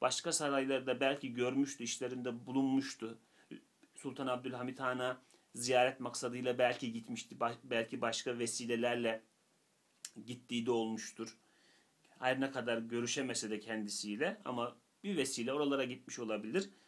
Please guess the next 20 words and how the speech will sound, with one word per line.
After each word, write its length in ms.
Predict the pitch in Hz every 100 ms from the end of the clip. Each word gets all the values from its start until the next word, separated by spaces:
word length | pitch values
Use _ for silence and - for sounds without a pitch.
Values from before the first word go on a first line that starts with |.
| _ _ _
Bildiği 640 | 180 120 131 147 139 202 180
bir 60 |
şey 280 | 170 - 180
üzerinden, 640 | 143 127 117 107 113 170 175
ki 160 | 139
o 100 | 131
zamanlarda 580 | 135 135 135 135 131 123
insanların 600 | 127 127 135 127 127 123
aşina 580 | 123 120 120 139 156 131
olduğu 200 | 120 117
bir 60 | 117
şey 240 | - 123
üzerinden 680 | 113 113 107 107 160 196 - - _
bu 80 | 160
örneklemeyi 680 | 160 143 135 135 113 113 107
yapıyor. 460 | 143 - 180 208 - _ _ _ -
Biz 240 | 220 175
bunu 360 | 160 160 196 - _
mesela 640 | 147 151 160 156 151 151
bugün 300 | 165 170 170